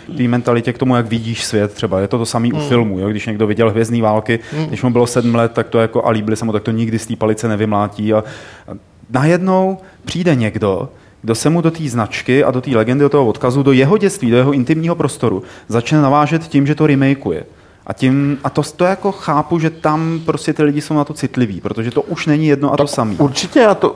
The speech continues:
Speaker 2: já to chápu taky, vys třeba moje, moje prvotní reakce třeba na remake Final Fantasy sedm, který oznámili.
Speaker 1: Jo, už jsi
Speaker 2: Tak
Speaker 1: to srovnal, jo?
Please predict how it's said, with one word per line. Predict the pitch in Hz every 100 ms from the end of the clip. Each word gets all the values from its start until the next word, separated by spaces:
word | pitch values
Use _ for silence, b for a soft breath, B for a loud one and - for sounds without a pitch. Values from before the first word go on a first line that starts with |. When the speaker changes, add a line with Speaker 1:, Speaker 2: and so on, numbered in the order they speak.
| -
Speaker 2:
já | 151
to | 139
chápu | 170 160 147 175
taky, | 175 - 208
vys | 156 -
třeba | - 151 151
moje, | 151 151 143 127 -
moje | 147
prvotní | 135 139 139 160 170
reakce | 98 101 - 131
třeba | - 127
na | 131 120
remake | 120 123 -
Final | 120 117
Fantasy | 123 123 131 123
sedm, | - 110 107
který | 120 120
oznámili. | 117 113 107 107 104 95 - B B B B B -
Speaker 1:
Jo, | 113 113
už | 123 -
jsi | 120
Speaker 2:
Tak | 135
Speaker 1:
to |
srovnal, | 117 101 92 87
jo? | 95